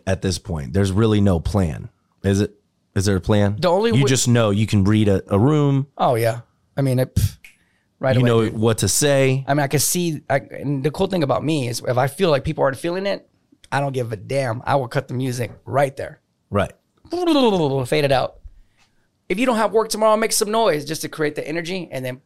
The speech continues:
Speaker 2: boom, I do a complete, completely different genre. I've seen, I've seen some D Js just wait for the song to play out.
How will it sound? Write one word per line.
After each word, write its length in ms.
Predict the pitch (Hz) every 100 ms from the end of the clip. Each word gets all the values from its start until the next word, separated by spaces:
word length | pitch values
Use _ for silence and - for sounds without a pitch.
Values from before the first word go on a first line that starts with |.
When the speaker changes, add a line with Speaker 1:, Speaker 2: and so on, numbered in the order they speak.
| -
Speaker 2:
boom, 180 | 165
I 120 | 127 123
do 120 | 131
a 40 |
complete, 400 | 117 139 127 101 _ _
completely 420 | 165 156 185 135
different 280 | 139 127 127
genre. 220 | 131 131
I've 160 | 156 156
seen, 120 | 151
I've 180 | 151 143
seen 140 | 196
some 160 | - 143
D 100 | 147
Js 200 | 139 131
just 140 | 131
wait 180 | 139 139
for 80 | 131
the 100 | 135
song 240 | 131 131
to 60 | 127
play 260 | 127 120
out. 260 | 123 120 -